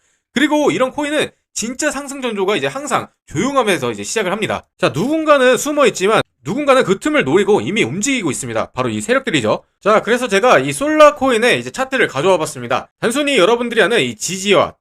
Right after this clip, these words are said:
저항이 아닙니다, 여러분들. 자, 여기 보이시죠? 번개 표시와 악마 표시가 있습니다. 이 번개 표시는 세력들의 매집 표시고요. 자, 이 악마 표시는 세력들의 매도 사인이에요. 이 매집 표시는 세력들이 매집을 할 때 생기는 번개 표시가 이제 생기고요. 세력들이 자기들 물량을 이제 팔아치울 때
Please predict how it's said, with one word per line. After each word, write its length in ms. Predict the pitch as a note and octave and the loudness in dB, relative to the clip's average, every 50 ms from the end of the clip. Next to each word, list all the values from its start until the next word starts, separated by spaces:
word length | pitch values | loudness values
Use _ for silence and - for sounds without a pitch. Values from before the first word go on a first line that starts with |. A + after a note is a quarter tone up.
| _ _ | _ _
저항이 360 | - - D#3+ F#3 G#3 A#3 G#3+ - | -2 2 4 4 4 2 0 -2
아닙니다, 420 | - G#2+ C#3+ F3+ A#3+ G#3 E3+ C#3 A#2+ | 0 -2 0 0 0 0 2 2 2
여러분들. 460 | A2+ B2 B2 A#2+ G2+ A2 D#3+ G#3 - _ | 2 0 -2 -2 0 0 0 -2 -2 _
자, 80 | - F#3 | 4 4
여기 100 | F#3 A#3+ - | 4 4 4
보이시죠? 280 | - A#3 A#3 - - - | 0 -2 0 0 0 0
번개 360 | - C#3 D3+ G#3+ A#3+ C4 - | 0 0 -2 0 -2 -4 -2
표시와 280 | - A3 G#3 G#3+ A#3 - | -2 0 2 4 4 4
악마 320 | - G2+ B2 F#3 B3 C4 B3+ | 2 0 -4 0 0 0 0
표시가 240 | A#3+ A3 G#3+ G3+ E3+ | 0 -2 0 0 0
있습니다. 460 | C3 - D3 C3+ A#2+ A#2+ G#2 - - _ _ _ _ - | 0 0 -4 -2 0 0 0 -2 -4 _ _ _ _ -8
이 100 | G3 G#3+ | -6 -6
번개 360 | - - E3 A3+ B3+ D4+ D4 | -2 -2 -2 0 0 -2 -2
표시는 300 | - C4 - B3 B3+ B3+ | -2 -4 -4 -2 -2 0
세력들의 360 | A3+ B3+ C#4+ - B3+ A#3+ A3 | 0 0 -2 0 0 0 2
매집 320 | C#3+ A#2 A#2+ C3 - C#4 - | 2 2 0 0 -2 -4 -4
표시고요. 540 | A#3+ G#3+ - E3+ D3 F3+ A#3 F#3+ A#2+ - - _ - | -4 -4 -4 -2 0 2 4 4 2 2 -2 _ -2
자, 120 | - D3 | 0 0
이 120 | C3+ E3 | 4 4
악마 320 | F#3 C3 A#2+ F3 A#3 B3+ B3+ | 4 4 4 2 2 2 2
표시는 360 | B3+ B3 A3 G#3+ G#3 G#3+ A3 | 2 -2 -2 0 0 0 0
세력들의 320 | A3 A#3+ A#3+ - A3 G#3+ | 0 -2 -2 0 0 0
매도 280 | - G#3+ G#3+ - - A#3+ | 0 2 0 0 0 -2
사인이에요. 540 | A#3 - A3 G3 D3+ C3+ A2 G2+ F#2+ F2 - - | -2 -2 -2 0 0 -2 -2 -2 -4 -6 -8 -8
이 120 | - G#3+ B3 | -4 -2 2
매집 340 | E3 A#2+ C3 F3+ B3 C#4 - | 4 4 4 2 0 -4 -6
표시는 360 | A#3+ A3+ G#3 G#3+ B3 A#3 E3 | -4 -4 -4 -2 0 0 0
세력들이 380 | - C4 C#4 C4+ B3 B3 B3+ | 0 -2 -2 -2 -4 -4 -4
매집을 540 | D3+ A#2 G#2+ B2 D3+ - C#4 B3 B3+ A#3+ A3 | -2 0 0 0 0 -2 -4 -2 -2 -2 0
할 160 | A#3+ C4+ C4+ | 0 -2 0
때 100 | - A#3 | 2 0
생기는 380 | G#3+ A#3 B3+ B3 A3 A#3 B3+ A#3+ | 0 0 -2 -4 -2 -2 -2 -2
번개 340 | - - A#2 C3+ - - - | -2 -4 -6 -4 -4 -6 -4
표시가 260 | A3+ A3 A3 F3+ F#3 | -6 -6 0 0 0
이제 160 | C#3 A2+ A#2 | 0 0 -2
생기고요. 480 | A2+ - - A#3 G#3+ D3 E3+ G3+ D3+ - | -4 -4 -6 -2 2 4 4 4 4 2
세력들이 320 | - - A#3+ A#3 - G#3+ | 0 -4 -6 -4 -4 -6
자기들 460 | G#3 - A#2+ C3 F#3 G#3+ G#3+ G3+ G3 | -6 -4 -4 -4 -4 -2 0 0 -2
물량을 440 | B2+ A#2 A#2+ C#3 D3 C#3+ G3 B3+ B3+ G3 | -2 -2 0 0 0 0 0 -2 -4 -6
이제 100 | G#2+ A#2 | -12 -12
팔아치울 440 | - - A#3 B3 A3 - C4+ C4+ - | -6 -4 -4 -4 -4 -4 -6 -4 -2
때 240 | - E3 G2+ - | 0 0 0 -2